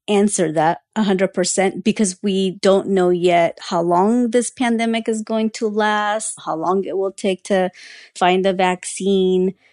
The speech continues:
how long it will take for things to go back to, quote, "normal." But I think this is definitely going to be one of those periods or markers in time where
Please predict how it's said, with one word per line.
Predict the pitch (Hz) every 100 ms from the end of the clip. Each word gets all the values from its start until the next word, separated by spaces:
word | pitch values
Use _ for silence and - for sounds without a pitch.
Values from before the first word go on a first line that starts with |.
| _
how | - 208 185 180 180 -
long | 180 196 196
it |
will | 185 180
take | - 185 -
for | - 180
things | - 175 180
to | - 180 170
go | 180 175
back | 170 170 -
to, | - 175 170 170 165 - _ _ _
quote, | - 175 - -
"normal." | - 170 226 349 453 466 _ _ _ - - _ -
But | 190 175 - -
I | 202
think | - 208 208 208 - - _ _
this | 208 208
is | 214
definitely | 190 185 - 185 - 190 180
going | 185 180 180
to | -
be | 185 185 175 175 175 - - -
one | 175 175
of | 175 170 190
those | 175 170 170 180 - -
periods | - 269 269 233 175 165 -
or | 160 165
markers | 180 180 226 - 196 170 175 - -
in | 190 185
time | - 170 165
where | 170 165